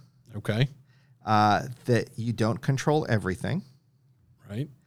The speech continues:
Speaker 2: That you cannot fix everything.
Speaker 1: Amen.
Speaker 2: And to have balance of time, which includes family, work, pleasure, and time for yourself.
Speaker 1: Okay. You know, uh, there was a,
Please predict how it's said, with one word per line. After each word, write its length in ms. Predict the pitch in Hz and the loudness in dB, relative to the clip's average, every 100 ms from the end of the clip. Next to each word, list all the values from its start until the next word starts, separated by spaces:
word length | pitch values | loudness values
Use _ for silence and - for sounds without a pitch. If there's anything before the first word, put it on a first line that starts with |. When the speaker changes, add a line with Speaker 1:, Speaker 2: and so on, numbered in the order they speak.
| _ _ _ - | _ _ _ -8
Speaker 2:
That 160 | 123 127 | -2 0
you 140 | 127 | 2
cannot 340 | 117 117 117 - | 2 2 2 0
fix 300 | - 165 - | -4 -2 -2
everything. 560 | 92 90 - 87 160 156 _ _ _ _ _ _ - | -2 -2 -4 -4 -4 -8 _ _ _ _ _ _ -12
Speaker 1:
Amen. 420 | 110 101 107 131 131 - | -8 -6 -2 -2 -4 -4
Speaker 2:
And 340 | 127 127 127 - | 2 4 4 2
to 180 | 135 117 | 0 4
have 320 | 127 117 120 | 4 4 2
balance 760 | 117 113 147 180 - - - 110 - _ _ - | 2 4 2 -2 -6 -10 -10 -16 -18 _ _ -4
of 180 | 123 - | -2 -2
time, 680 | - 139 113 107 113 127 123 | -2 2 2 2 2 0 0
which 240 | 117 110 | -2 0
includes 460 | 113 101 117 104 - | -2 0 0 0 -2
family, 560 | - 104 110 131 185 - - _ _ _ | -2 0 0 -2 -4 -12 -20 _ _ _
work, 400 | - 113 107 127 - - _ _ _ _ | -2 2 2 0 -10 -20 _ _ _ _
pleasure, 600 | - 143 113 98 87 120 - _ _ _ _ _ - | -4 2 2 2 -2 -4 -6 _ _ _ _ _ -6
and 120 | 110 | -2
time 220 | 123 110 | 2 0
for 100 | - | 0
yourself. 500 | 90 90 87 - - _ - 120 | -4 -4 -6 -8 -12 _ -20 -12
Speaker 1:
Okay. 320 | 165 196 135 - _ _ _ _ _ _ _ - | -8 -8 -10 -14 _ _ _ _ _ _ _ -2
You 120 | 120 | 2
know, 220 | 131 131 | 4 4
uh, 300 | - 123 117 | 4 2 4
there 140 | 113 117 | 2 0
was 160 | 117 | 2
a, 100 | 120 | 0